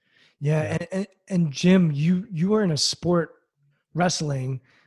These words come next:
Speaker 1: which exposes everybody. <laughs> Um, and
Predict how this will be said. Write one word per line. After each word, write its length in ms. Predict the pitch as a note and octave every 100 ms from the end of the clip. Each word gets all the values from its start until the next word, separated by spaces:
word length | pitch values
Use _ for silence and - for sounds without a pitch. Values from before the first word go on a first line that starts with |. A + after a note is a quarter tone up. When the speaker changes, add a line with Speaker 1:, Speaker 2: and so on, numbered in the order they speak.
| C#3+
Speaker 1:
which 640 | C#3+ D#3+ C#3 - - - - _ _ _ -
exposes 540 | E3 - G3 D#3 D#3
everybody. 720 | D3+ D#3 C#3 - - A#2 - -
<laughs> 40 | - _
Um, 600 | E3 D#3+ D3 C#3+ C#3 C#3 -
and 380 | D#3+ D3+ D3